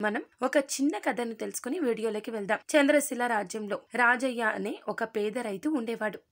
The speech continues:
అతడి భార్య కామాక్షి. అతడికి చాలా కాలం తరువాత ఒక ఆడపిల్ల పుట్టింది.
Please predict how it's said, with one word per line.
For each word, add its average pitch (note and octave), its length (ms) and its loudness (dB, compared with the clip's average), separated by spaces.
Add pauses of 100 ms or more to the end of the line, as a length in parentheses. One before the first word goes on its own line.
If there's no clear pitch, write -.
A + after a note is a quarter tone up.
అతడి D4 320 4
భార్య B3+ 580 4
కామాక్షి. G3+ 640 0 (220)
అతడికి G#3 680 -2
చాలా A#3+ 360 6
కాలం G#3 340 0
తరువాత G3+ 460 -2
ఒక F4 220 2
ఆడపిల్ల G#3+ 680 2
పుట్టింది. G3+ 440 -10